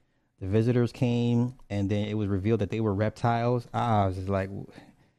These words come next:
you know, if, if one scene everybody remembers is when Mark Singer's character, he was a news cameraman, and he broke into the, he was in the ducts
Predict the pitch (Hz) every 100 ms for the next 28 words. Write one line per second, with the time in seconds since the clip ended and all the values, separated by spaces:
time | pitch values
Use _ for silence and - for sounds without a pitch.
0 | _ _ - 104 101 101 98 95 101 95
1 | - 107 131 131 139 127 113 113 120 120
2 | 117 117 104 98 95 95 104 101 98 -
3 | _ _ _ 98 104 113 - 123 113 -
4 | 131 107 98 98 107 117 120 120 104 -
5 | 95 95 92 98 98 104 98 101 98 104
6 | 113 110 - 110 110 - - _ 101 107
7 | 107 110 101 117 104 -